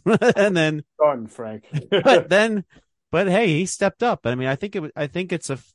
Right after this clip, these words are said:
Speaker 1: I, you know, one thing that was kinda out there, um, a-, a-, among the rumblings over the course of the,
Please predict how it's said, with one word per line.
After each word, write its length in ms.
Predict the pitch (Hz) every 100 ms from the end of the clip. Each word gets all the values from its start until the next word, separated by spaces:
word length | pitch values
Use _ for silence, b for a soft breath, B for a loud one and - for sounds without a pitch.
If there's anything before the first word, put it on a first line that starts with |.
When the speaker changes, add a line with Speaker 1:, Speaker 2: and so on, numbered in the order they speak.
| -
Speaker 1:
I, 200 | 143 147 _
you 120 | 151
know, 100 | 135
one 200 | 139 160
thing 180 | 165 156
that 180 | 143 127
was 220 | 127 -
kinda 260 | - 147 -
out 240 | 143 139
there, 320 | 156 156 160 _ _ _ _ _
um, 580 | 135 120 117 113 110 110 120 _ _ - _ _
a-, 180 | - 151 139
a-, 160 | 170 151
among 320 | 160 156 156
the 120 | 139 131
rumblings 720 | 143 147 135 135 135 - - _ -
over 180 | 131
the 80 | 131
course 340 | - 131 127 -
of 60 |
the, 140 | 120